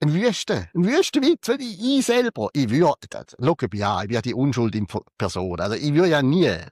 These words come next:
selber euch einen wüsten Witz erzählen, aber ich habe da von meinem fleissigsten Witzelieferant, <laughs> ja, ja, so einen, wo mir dauernd Big Witz schickt, äh, da habe ich einen kleinen wüsten Witz bekommen. Zwei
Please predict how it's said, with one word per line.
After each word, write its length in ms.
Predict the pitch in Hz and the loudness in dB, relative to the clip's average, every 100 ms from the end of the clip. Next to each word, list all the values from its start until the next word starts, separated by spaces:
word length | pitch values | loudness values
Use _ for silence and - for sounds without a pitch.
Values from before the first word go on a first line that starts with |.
| _ - | _ -6
selber 380 | 113 123 107 101 | 0 0 0 -2
euch 160 | 120 | -2
einen 140 | 110 101 | -2 -2
wüsten 260 | 113 - | -2 0
Witz 200 | 139 196 | -2 -2
erzählen, 260 | - 147 143 | -4 -2 0
aber 240 | - 113 | 0 -2
ich 100 | 120 | -2
habe 160 | 123 123 | 0 2
da 60 | 117 | 0
von 160 | 123 | 0
meinem 260 | 117 120 - | 0 0 -2
fleissigsten 680 | - 208 294 - 139 - 107 | -2 2 2 0 -4 -2 -2
Witzelieferant, 840 | 175 - 120 123 107 104 110 - - 180 - | -2 -2 -2 0 0 0 -2 -6 -6 -6 -2
<laughs> 260 | 320 277 196 | -2 0 0
ja, 220 | 110 143 | 2 0
ja, 320 | 123 123 160 | 0 0 0
so 80 | 135 | 0
einen, 180 | 143 123 | 0 0
wo 80 | |
mir 140 | 123 117 | -2 0
dauernd 400 | 131 151 131 98 _ - | 0 2 0 -4 _ -2
Big 220 | 139 123 | 0 2
Witz 240 | 147 - | -2 0
schickt, 240 | 131 - - - - - - - - - | -2 -2 -10 -18 -16 -16 -16 -16 -16 -6
äh, 340 | 123 120 110 | -2 0 0
da 200 | - - | -2 -2
habe 200 | 131 135 | 0 0
ich 60 | 131 - | -2 -6
einen 100 | 120 | 0
kleinen 200 | 175 175 | 2 2
wüsten 260 | 143 - 117 | 2 0 -4
Witz 140 | 98 | -4
bekommen. 240 | - 80 - _ _ - - - - | -8 -8 -12 _ _ -20 -18 -18 -6
Zwei 260 | 175 214 | 2 2